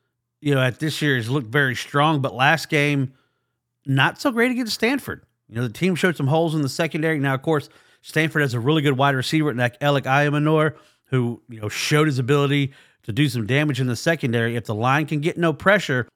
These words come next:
And that's what's key when you go up against Caleb Williams and that Trojan offense. U S C defensively, a hundred and twelfth in points allowed.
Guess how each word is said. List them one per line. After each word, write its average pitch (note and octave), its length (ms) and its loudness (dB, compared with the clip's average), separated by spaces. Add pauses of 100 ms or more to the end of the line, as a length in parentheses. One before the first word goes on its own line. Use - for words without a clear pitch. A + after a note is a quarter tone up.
And C#3 180 0
that's G3 280 0
what's F3+ 180 -2
key G3+ 300 0
when D#3 120 2
you C#3 60 2
go C#3 180 2
up C3+ 160 0
against A#2+ 280 -4
Caleb A2+ 340 -2
Williams C3+ 300 2
and A#2 80 -6
that A#2+ 120 -4
Trojan A#2 360 -4
offense. C3+ 480 -2 (500)
U D#3 160 4
S G#3 140 0
C G3 200 0
defensively, G3 760 -2 (220)
a A2+ 100 -4
hundred D#3 380 -2
and D#3 140 -4
twelfth B2+ 360 0
in G2+ 120 -6
points G#2+ 340 -6
allowed. F#2+ 340 -4